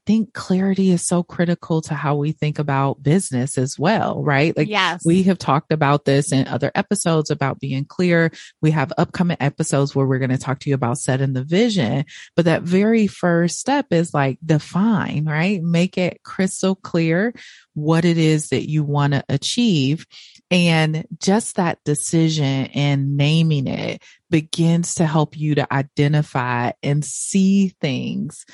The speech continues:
Speaker 1: and opportunities around you that you had not been previously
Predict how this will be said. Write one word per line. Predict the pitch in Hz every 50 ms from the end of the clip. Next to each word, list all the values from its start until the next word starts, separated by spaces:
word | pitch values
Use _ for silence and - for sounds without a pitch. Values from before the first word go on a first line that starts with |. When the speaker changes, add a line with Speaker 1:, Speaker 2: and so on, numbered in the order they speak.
| - - - _ _ _ _ _ _ -
Speaker 1:
and | 156 156 143 143 - - 151
opportunities | 143 - 139 135 - - - 247 226 208 175 165 147 143
around | 143 127 135 131 123 127 123 127
you | 135 139
that | 135 127 131 -
you | 156 147 143
had | - - 147 147 -
not | 143 139 131 - 143
been | 143 135 131
previously | - - - 131 135 131 - - - - - - - 110 113 117 123 147